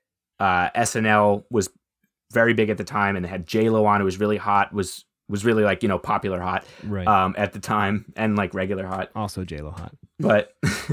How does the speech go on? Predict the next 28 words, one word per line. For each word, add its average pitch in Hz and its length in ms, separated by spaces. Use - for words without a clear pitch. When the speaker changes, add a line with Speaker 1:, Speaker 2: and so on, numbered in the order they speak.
Speaker 1:
<laughs> - 680
but 117 160
she, 120 340
um, 95 480
she 135 280
was 131 200
gonna 110 260
be 117 260
performing 110 320
on 101 100
S 101 200
N 113 100
L 156 160
after, 143 220
so 131 120
it - 40
was, 139 80
like, 208 160
a 151 80
big 127 320
night 107 300
N 107 120
B 104 100
C 101 200
was, 95 340
like, 90 260
tying 101 280
together 95 440